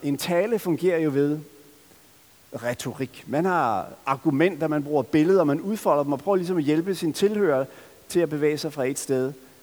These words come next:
til et andet. Musikken fungerer anderledes. Den skaber, øhm,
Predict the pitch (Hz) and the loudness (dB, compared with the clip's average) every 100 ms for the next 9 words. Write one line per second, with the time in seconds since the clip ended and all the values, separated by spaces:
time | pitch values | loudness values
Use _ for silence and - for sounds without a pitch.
0 | - 143 135 95 98 120 147 170 - 302 | -12 -8 -6 -6 -6 -4 -6 -8 -10 -10
1 | 311 220 208 165 110 165 147 76 - - | -10 -10 -6 -4 -4 -4 -6 -8 -12 -20
2 | - - _ _ _ _ _ - 196 196 | -20 -20 _ _ _ _ _ -4 -4 -4
3 | - 170 156 143 131 120 104 98 90 | -4 0 0 2 2 2 0 -2 -6